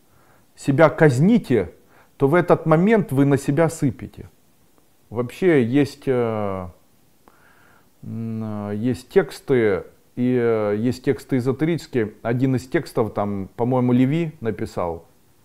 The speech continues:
в оккультизме своём знаменитом трактате в тысяча восемьсот, по-моему, тринадцатом году. Он, э, написал там буквально следующие слова.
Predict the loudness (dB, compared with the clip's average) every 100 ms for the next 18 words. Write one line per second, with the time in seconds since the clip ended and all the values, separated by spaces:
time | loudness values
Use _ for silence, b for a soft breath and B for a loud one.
0 | b b b b b b b b b _
1 | _ -4 0 -2 0 -2 -2 -8 -8 -8
2 | -6 -4 -2 0 0 -2 -6 -6 -8 -6
3 | -6 -6 -12 -16 _ _ _ _ _ _
4 | _ -6 -4 -2 -2 -2 -6 -2 -2 -2
5 | -6 -4 -2 -2 -4 -4 -2 -2 -4 -12
6 | -10 -10 -12 -14 _ b b b b _
7 | _ _ 2 2 2 2 2 2 0 -2
8 | -2 2 2 4 4 4 2 -2 -4 2
9 | 2 2 0 -2 -2 -2 -4 -4 -2 -2
10 | -2